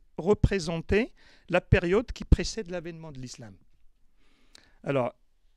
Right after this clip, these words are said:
ce n'est pas la situation réelle de l'Arabie anté-islamique qui re-, qui retire l'attention, mais les caractères, euh, distinctifs attribués par les musulmans à leurs ancêtres païens.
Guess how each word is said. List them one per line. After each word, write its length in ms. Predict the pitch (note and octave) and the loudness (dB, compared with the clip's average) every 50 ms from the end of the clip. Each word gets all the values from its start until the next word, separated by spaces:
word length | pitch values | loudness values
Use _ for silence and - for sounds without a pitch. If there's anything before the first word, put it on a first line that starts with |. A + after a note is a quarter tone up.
| _ _ _ _ _ _ _ _ - | _ _ _ _ _ _ _ _ -2
ce 160 | - - G3+ | 2 4 4
n'est 140 | G#3 A3+ A#3 | 6 4 6
pas 180 | - - B3+ | 6 6 6
la 100 | B3 A#3+ | 6 4
situation 720 | A3 - A3 G3 - - G#3+ G#3 F#3+ - - - G3 E3 | -2 -6 -8 -12 -12 -10 -8 -8 -8 -8 -10 -10 -10 -10
réelle 720 | D#3 C3+ C3+ C3+ E3 G3 G#3 G3+ F#3+ G3+ G3 F3 C#3+ C3 - - - - - _ - | -12 -12 -10 -6 -4 -4 0 2 4 4 4 4 2 0 -4 -10 -18 -20 -20 _ -2
de 160 | C3 B2 D3 | 2 2 4
l'Arabie 500 | D3 C#3+ D3+ C#3 C3+ C#3+ B2+ B2 C#3+ D#3+ - | 4 4 2 4 2 0 0 -2 -4 -6 -8
anté-islamique 920 | C#3+ C#3+ C3 - C#3 C3 A#2+ - - C3+ C3 C#3+ F3+ C#4 F#4 - - - - - _ _ _ _ _ _ _ - - - - - _ | -10 -12 -10 -10 -12 -12 -12 -12 -12 -12 -10 -10 -10 -10 -10 -10 -10 -10 -10 -12 _ _ _ _ _ _ _ -20 -20 -20 -20 -20 _
qui 180 | - - F3 D#3+ | -4 -2 0 0
re-, 200 | C3+ E3 E3 - - | 2 0 -2 -2 -4
qui 140 | - - D#3 | -6 -6 -4
retire 360 | C#3 D3 E3 - - - E3 | -2 -2 -2 -2 -4 -4 -4
l'attention, 640 | D3+ D3+ C#3+ - - C#3 C3+ - - F#3+ G3 B3 - - _ _ _ - - _ _ - | -4 -4 -6 -8 -8 -10 -10 -10 -8 -8 -8 -8 -10 -14 _ _ _ -20 -20 _ _ -12
mais 100 | D#3 D#3 | -10 -8
les 140 | D#3+ F3+ | -8 -8
caractères, 880 | F3+ - A3+ G#3+ G3 G3 F#3+ - - - A3 A3 A#3 C4 C#4+ B3+ - - - - - _ _ - | -8 -6 -6 -6 -4 -6 -8 -8 -4 -2 0 0 0 -2 -4 -6 -10 -14 -18 -20 -20 _ _ -8
euh, 160 | D3+ D3 C#3 | -6 -6 -6
distinctifs 720 | C3+ C3+ G#3 - - - F#3+ F3 - - - A3+ A3+ - - | -6 -6 -8 -8 -4 -4 -4 -4 -4 -6 -8 -8 -8 -6 -6
attribués 600 | - F3+ - - G3 E3+ C3+ D3 D#3+ D#3+ F#3+ A3 | -6 -6 -6 -8 -10 -12 -12 -14 -12 -10 -10 -10
par 340 | G#3+ - - - B3+ A3 G3 | -10 0 4 6 6 6 4
les 140 | F#3+ F#3 F#3+ | 2 0 -2
musulmans 640 | F3 E3+ D#3+ C#3+ C#3 E3 D3+ D#3 D#3+ F#3 A3 C4 - - _ _ _ - | -2 -4 -6 -6 -6 -6 -6 -4 -4 -2 -4 -4 -6 -12 _ _ _ -2
à 100 | F#3 F3+ | -2 0
leurs 320 | F3 F#3+ F3 F3 D#3 E3 | 0 0 -2 -4 -6 -6
ancêtres 480 | E3 D3+ - - A3 G#3+ - - - - | -6 -6 -6 -8 -10 -12 -12 -16 -18 -12
païens. 380 | - E3+ C#3+ C3 B2 A2+ G2 | -10 -8 -8 -8 -8 -10 -12